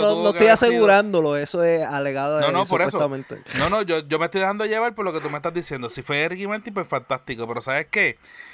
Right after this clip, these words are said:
Speaker 2: Yo creo que, pues, ahí Benito tuvo que haber metido la mano y decirle a René, "Mira, vamos a grabar". Porque ¿sabes qué? Que, eh,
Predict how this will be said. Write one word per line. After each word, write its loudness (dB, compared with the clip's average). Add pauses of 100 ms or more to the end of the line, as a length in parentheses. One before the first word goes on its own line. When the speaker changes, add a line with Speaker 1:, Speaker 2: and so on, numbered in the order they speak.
(420)
Speaker 2:
Yo -2
creo -2
que, 2
pues, -2 (760)
ahí 0
Benito -2
tuvo -4
que -4
haber -2
metido -6
la -2
mano -4
y -4
decirle -4
a 0
René, -2
"Mira, -4
vamos -6
a -4
grabar". -2
Porque -10
¿sabes -10
qué? -6
Que, -4 (140)
eh, -20